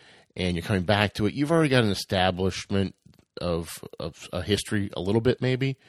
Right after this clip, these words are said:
so it's a little easier to come back to, and people might be a little more understanding of that. But as an adult who's never really read comic books as a child and you start now reading comic books, the question's gonna come up with your friends, with your spouse.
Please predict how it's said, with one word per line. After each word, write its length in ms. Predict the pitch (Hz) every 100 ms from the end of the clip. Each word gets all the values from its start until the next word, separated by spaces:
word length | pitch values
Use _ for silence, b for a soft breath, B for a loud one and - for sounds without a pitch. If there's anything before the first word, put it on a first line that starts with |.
| B B
so 320 | - - 107 98
it's 160 | 92
a 40 | 92
little 220 | 95 98
easier 220 | 104 104
to 60 | 98
come 180 | 101
back 260 | 98 98 98
to, 220 | - 104
and 120 | 101
people 220 | - - 107
might 280 | 90 87
be 80 | -
a 40 | 87
little 180 | 87
more 140 | 87 87
understanding 500 | 85 - 82 82 90
of 100 | 95
that. 220 | 107 117 B B B B B _ _ _
But 180 | 104 98
as 260 | 98 98 95
an 160 | 95
adult 540 | 90 82 - 104 117 107
who's 240 | 101 87
never 260 | 98 101 101
really 240 | 98 95
read 220 | 85 104
comic 260 | - 120 117
books 260 | 127 -
as 80 | 92
a 60 | 90
child 400 | - 113 123 131
and 140 | 98
you 80 | 87
start 320 | 85 - 95
now 300 | - 85 85
reading 260 | 104 123 131
comic 300 | 127 131 139
books, 280 | 143 143 - B B B B B
the 180 | 101 107
question's 440 | - 151 - 113
gonna 260 | - 101 90
come 260 | - 110
up 180 | 156 135 - _ -
with 240 | 101 95
your 100 | 90
friends, 440 | - 110 123 123 92
with 140 | 82
your 80 | 80
spouse. 480 | - 98 107 110